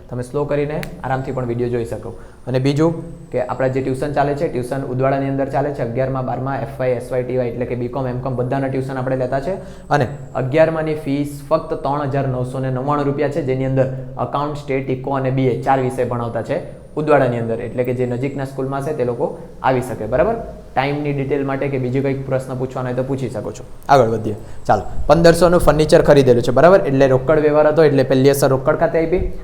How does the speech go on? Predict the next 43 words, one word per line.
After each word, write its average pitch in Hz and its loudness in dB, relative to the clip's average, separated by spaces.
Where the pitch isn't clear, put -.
બીજી 165 6
અસર 165 4
માટે 131 2
વાત 123 2
કરીએ. 110 -4
પહેલું 156 4
જો 120 4
વ્યક્તિ, 139 2
કોઈ 185 6
વ્યક્તિ 165 4
દેખાતું 139 2
નથી. 113 -4
આવક 160 6
અથવા 156 2
ખર્ચ 147 2
જો, 120 0
કોઈ 156 2
આવક 151 6
કે 156 2
ખર્ચો 143 0
દેખાતો 127 0
નથી. 110 -6
માલિકના 156 4
ખાતા, 120 0
માલિકનું 156 2
નામ 151 0
દેખાતું 143 2
નથી, 135 -2
એટલે 131 0
કે 143 0
કોઈ 139 2
માલિકનું 139 0
ખાતું 131 2
નથી. 120 -4
નથી 120 -6
માલિક 131 -2
લાવતો, 127 0
નથી 135 -4
માલિક 120 -2
લઈ 151 6
જતો. 117 2
અને 135 0
છેલ્લે 147 6